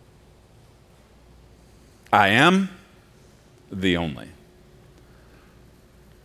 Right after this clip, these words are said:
Does it surprise you at all that anybody who would make that comment and it be true, does it surprise you some people would try and push against that?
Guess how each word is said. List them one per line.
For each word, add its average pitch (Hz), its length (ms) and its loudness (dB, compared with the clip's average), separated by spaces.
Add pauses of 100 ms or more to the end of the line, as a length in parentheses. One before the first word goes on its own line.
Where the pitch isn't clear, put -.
(140)
Does 226 180 6
it 170 80 0
surprise 180 480 2
you 165 140 4
at 135 80 4
all 175 260 2 (260)
that 170 200 6
anybody 247 420 6
who 190 140 4
would 160 160 4
make 175 260 2
that 143 240 0
comment 131 380 0 (1040)
and 269 320 6
it 196 240 4
be 185 160 4
true, 160 360 2 (340)
does 202 180 4
it 170 40 0
surprise 214 440 2
you 294 100 2
some 185 180 -2
people 196 220 0
would 160 120 2
try 202 120 0
and 165 100 -2
push 196 200 -2
against 156 260 -4
that? 320 260 -8